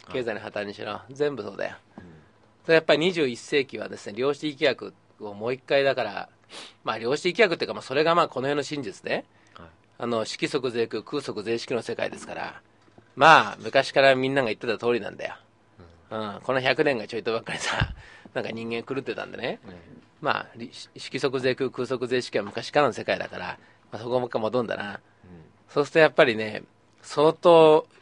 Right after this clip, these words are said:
Speaker 2: 今の教育受けた人たちは頭切り替えないと、これついていけないんだよ。
Speaker 1: そうですね。
Speaker 2: 見てるところは間違ったらね、いくら見てたってね、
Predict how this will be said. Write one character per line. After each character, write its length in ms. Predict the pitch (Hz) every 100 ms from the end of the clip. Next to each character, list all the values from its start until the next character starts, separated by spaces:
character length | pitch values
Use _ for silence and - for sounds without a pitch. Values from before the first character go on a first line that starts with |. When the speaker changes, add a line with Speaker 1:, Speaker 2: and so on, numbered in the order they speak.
| _
Speaker 2:
今 300 | 170 151 127
の 140 | 101 98
教 180 | -
育 140 | 113 120
受 120 | 107
け 60 | 107
た 60 |
人 100 | -
た 80 | 107
ち 140 | -
は 340 | 107 104 101 120
頭 280 | 110 143 131
切 120 | 120
り 80 | 117
替 180 | 120
え 40 | 113
な 120 | 110
い 80 | 107
と、 320 | 113 101 90 - - - _
こ 60 | 107
れ 60 |
つ 100 | -
い 40 | 131
て 60 |
い 40 | 113
け 60 |
な 100 | 110
い 60 | 104
ん 40 |
だ 80 | 82
よ。 100 | 78 - _ _
Speaker 1:
そ 140 | - 95
う 20 |
で 100 | 80
す 120 | -
ね。 140 | 85 90
Speaker 2:
見 160 | 139
て 80 | 151
る 100 | 147
と 100 | 117
こ 80 | 107
ろ 80 | 110
は 40 |
間 100 | 104
違 220 | 104 127
っ 20 | 123
た 100 | 101
ら 80 | 98
ね、 100 | 101
い 100 | 107
く 140 | -
ら 100 | 160
見 60 | 151
て 100 | 143
た 80 | 98
っ 40 |
て 140 | -
ね、 240 | 95 92